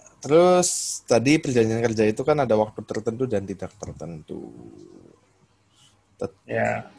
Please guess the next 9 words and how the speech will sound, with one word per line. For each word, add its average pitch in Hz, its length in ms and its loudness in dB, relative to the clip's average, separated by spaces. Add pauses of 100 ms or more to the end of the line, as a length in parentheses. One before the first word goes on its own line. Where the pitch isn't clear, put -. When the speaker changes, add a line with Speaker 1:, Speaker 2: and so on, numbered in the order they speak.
Speaker 1:
Kalau 101 240 -2
misalnya 104 640 -4
masa 107 260 -4
percobaan 107 460 -2
kerja, 113 600 2 (1000)
itu 156 500 0 (1300)
tidak 104 260 -2
boleh 101 280 -2
ada 101 560 0